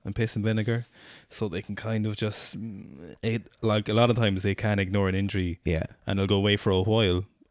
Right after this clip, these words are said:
Speaker 1: and more than likely it will crop up again in the future. But as an ua, you kind of are left with issues that won't go away by themselves.
Speaker 2: Yeah.
Speaker 1: While they may not get worse, we do, uh, like, you do see them just staying there until you really just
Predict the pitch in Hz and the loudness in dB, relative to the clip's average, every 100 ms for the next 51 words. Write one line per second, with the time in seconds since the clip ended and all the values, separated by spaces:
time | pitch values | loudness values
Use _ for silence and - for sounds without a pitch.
0 | _ 98 107 127 117 107 104 101 90 90 | _ -2 4 4 4 2 2 0 0 0
1 | 95 95 92 92 90 - 101 - 87 82 | -2 -2 -2 -2 -2 -2 -2 0 -2 -2
2 | - - - - _ _ 90 92 - - | -10 -20 -20 -20 _ _ 0 0 -2 -4
3 | 95 98 92 92 92 92 - _ _ _ | -2 0 0 -2 -2 -4 -8 _ _ _
4 | _ _ _ _ _ - 113 95 85 90 | _ _ _ _ _ -2 0 2 0 -4
5 | - _ - 107 110 101 95 90 - 101 | -8 _ -10 -6 -2 0 0 -2 -4 -2
6 | 98 101 - - 98 92 - 107 - 104 | 2 0 -2 -2 0 -2 -2 -4 0 0
7 | 98 - - 98 90 101 101 98 101 98 | 0 -4 -6 -4 0 0 0 0 0 2
8 | 95 92 95 - 101 95 95 - - 82 | 0 0 0 0 0 0 -4 -10 -4 -2
9 | 78 - _ - 110 107 110 113 110 107 | -2 -4 _ 0 2 4 6 6 4 4
10 | 101 98 113 - - 95 104 101 101 95 | 4 4 2 0 -2 0 2 0 0 -2
11 | 98 98 98 98 - 98 90 - 92 90 | -4 -4 -2 -2 -2 -4 -2 -2 -4 -2
12 | 92 - 95 90 85 82 - 92 - 95 | -4 -4 -2 -2 -2 -4 -4 -6 -4 -4
13 | 92 87 85 - - 107 95 90 90 101 | -2 -2 -4 -10 -2 0 0 0 -2 -4
14 | - - - - | -8 -8 -8 -12